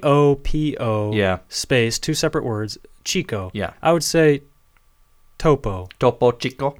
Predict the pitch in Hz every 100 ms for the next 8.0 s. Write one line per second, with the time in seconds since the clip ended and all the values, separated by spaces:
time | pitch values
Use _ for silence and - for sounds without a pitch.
0 | _ _ _ _ - _ - 147 143 143
1 | 147 147 139 131 - 139 117 117 120 -
2 | 151 165 151 151 151 156 143 139 - 131
3 | 131 117 - _ _ _ _ - 113 -
4 | - - - 120 120 - 139 _ _ -
5 | 123 - 143 135 131 123 - 143 139 -
6 | - 160 156 - - 127 123 - 147 698
7 | - - - - - - - 143 131